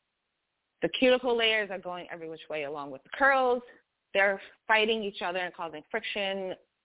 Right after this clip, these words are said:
against each other. So that's what actually contributes to the detangling.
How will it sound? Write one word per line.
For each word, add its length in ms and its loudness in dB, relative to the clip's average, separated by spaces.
against 320 0
each 220 0
other. 400 4
So 140 4
that's 280 4
what 280 4
actually 640 0
contributes 560 -8
to 320 -2
the 60 6
detangling. 800 -2